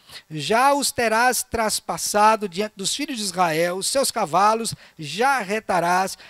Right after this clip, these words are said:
e queimarás os seus carros.'"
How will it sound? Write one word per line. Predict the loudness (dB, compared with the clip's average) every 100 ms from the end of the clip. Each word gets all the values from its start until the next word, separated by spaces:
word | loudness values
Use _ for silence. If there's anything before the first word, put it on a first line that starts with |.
| -8
e | -8
queimarás | -6 -4 -2 0 2 4 4 4 2 -2
os | -4
seus | -2 2 2 2 -4 -10 _ -8
carros.'" | -2 0 0 0 -2 -2 -6